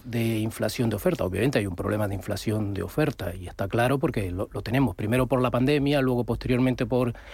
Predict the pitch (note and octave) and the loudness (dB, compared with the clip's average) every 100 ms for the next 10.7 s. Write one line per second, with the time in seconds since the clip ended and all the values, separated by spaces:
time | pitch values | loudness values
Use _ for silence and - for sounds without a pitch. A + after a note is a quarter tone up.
0 | - - B2 C3+ C3 C3 A#2 C3+ B2+ B2+ | -8 0 2 4 4 2 2 2 4 2
1 | A#2 - D#3 D3+ C3 B2 A#2+ A#2+ A2+ C3 | 2 2 4 4 4 2 2 0 2 2
2 | B2+ B2 B2 B2+ C#3+ D3 D#3 C3 A#2 A2 | 4 4 4 4 4 2 2 2 0 2
3 | A#2+ A#2 A#2 A2+ - A#2+ A#2+ A2+ - A#2+ | 0 0 -2 -2 0 0 2 0 0 2
4 | A#2+ C3 - - - - C3+ C3 C3 C3 | 2 0 -2 -16 -6 2 4 4 4 4
5 | B2+ B2 A2 A#2 - A#2+ B2+ C#3 C#3 - | 4 2 2 0 0 0 2 2 0 -10
6 | - - - - B2+ A#2+ G#2 G2+ F#2+ A2 | -20 -20 -4 0 2 2 2 0 -2 -8
7 | - G#2+ G#2+ F#2+ - G#2+ G2+ B2+ G2+ - | -6 -2 0 -2 0 -2 0 0 0 -2
8 | - - A2+ G#2+ - D#3+ D#3+ E3+ F#3 E3+ | -4 -2 0 0 4 4 6 4 4 4
9 | E3 C#3+ A#2+ C3+ D#3+ B2+ C3+ E3+ B2+ C#3+ | 2 2 2 4 6 6 4 2 0 0
10 | - C3 E2 A#2 G#2+ - | 2 0 0 -2 -2 -4